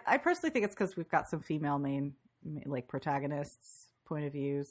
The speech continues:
We get to go around. I think the magic is a little bit more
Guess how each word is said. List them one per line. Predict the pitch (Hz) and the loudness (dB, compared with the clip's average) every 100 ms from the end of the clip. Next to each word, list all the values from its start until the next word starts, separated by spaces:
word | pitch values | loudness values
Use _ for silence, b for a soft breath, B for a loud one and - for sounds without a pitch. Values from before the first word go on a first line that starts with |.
| - - _ _ _ _ _ _ _ _ _ _ _ _ _ _ _ _ _ _ _ _ - | -12 -20 _ _ _ _ _ _ _ _ _ _ _ _ _ _ _ _ _ _ _ _ -14
We | |
get | 143 156 | -10 -8
to | 151 | -6
go | 147 | -4
around. | 139 139 131 135 139 - - _ - | -2 0 0 0 -4 -8 -18 _ -8
I | |
think | - 190 | -4 -2
the | 151 | -2
magic | 139 135 151 180 180 | 2 2 2 2 2
is | 175 | 2
a | |
little | 170 170 170 | 4 4 4
bit | 165 170 - | 4 2 2
more | 165 160 160 156 | -2 0 2 2